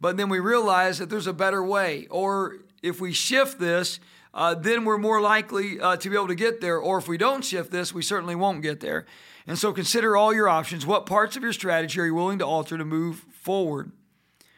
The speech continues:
And there's a lot we could talk about that, but let's get to, let's get to you. You is utilize all your resources.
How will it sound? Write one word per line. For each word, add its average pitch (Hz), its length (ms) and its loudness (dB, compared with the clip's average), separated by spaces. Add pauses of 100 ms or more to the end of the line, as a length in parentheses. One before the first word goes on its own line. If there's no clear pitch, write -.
(200)
And 139 100 -6
there's 165 140 0
a 170 40 -2
lot 175 220 2
we 175 100 -2
could 160 100 -4
talk 180 260 0
about 143 280 -4
that, 151 260 -8
but 156 200 -6 (420)
let's 185 200 -4
get 208 160 0
to, 175 300 2
let's 175 200 -2
get 202 180 0
to 190 100 0
you. 180 420 0 (240)
You 233 240 4
is 185 160 4
utilize 226 480 6
all 208 180 6
your 254 140 4
resources. 202 800 0